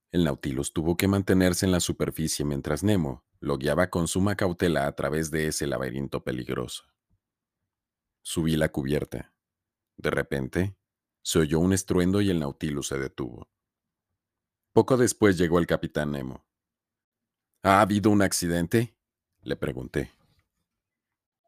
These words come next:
"Un incidente", contestó. "Estamos encallados,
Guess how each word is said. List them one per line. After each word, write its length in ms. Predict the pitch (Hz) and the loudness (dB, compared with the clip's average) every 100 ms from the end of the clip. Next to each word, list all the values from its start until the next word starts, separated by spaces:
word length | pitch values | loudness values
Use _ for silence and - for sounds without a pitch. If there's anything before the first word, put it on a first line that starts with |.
| - | -4
"Un 200 | 98 95 | -2 -2
incidente", 1000 | 76 - 76 69 76 71 - 60 - _ _ _ _ _ | -2 -4 -4 0 -2 -2 -8 -8 -8 _ _ _ _ _
contestó. 680 | 69 64 64 - 69 60 _ _ _ _ _ _ _ - | -14 -12 -14 -14 -14 -16 _ _ _ _ _ _ _ -6
"Estamos 600 | 92 - 73 71 76 - | -6 -2 -4 -2 -2 -2
encallados, 920 | 73 71 64 71 67 60 - - - | -4 -6 -4 -2 -4 -6 -10 -12 -16